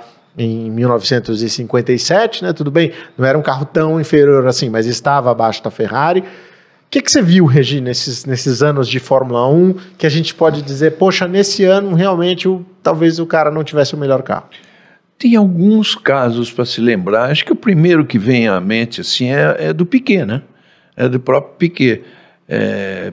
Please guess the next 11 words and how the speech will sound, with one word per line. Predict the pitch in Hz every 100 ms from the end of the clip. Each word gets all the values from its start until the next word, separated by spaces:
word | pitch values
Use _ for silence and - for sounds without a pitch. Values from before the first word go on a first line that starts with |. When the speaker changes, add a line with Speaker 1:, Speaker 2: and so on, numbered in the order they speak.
| -
Speaker 2:
Pi-, | - -
que | 117
Piquet | 123 120 131 123
que | 123
ganhou, | 110 135 120 113 90 - _ - - _ -
é, | 90 -
os | - -
três | - 120 113 -
títulos | 131 113 95 95
dele, | 85 147 156 120 - _
um, | 240 247 349 349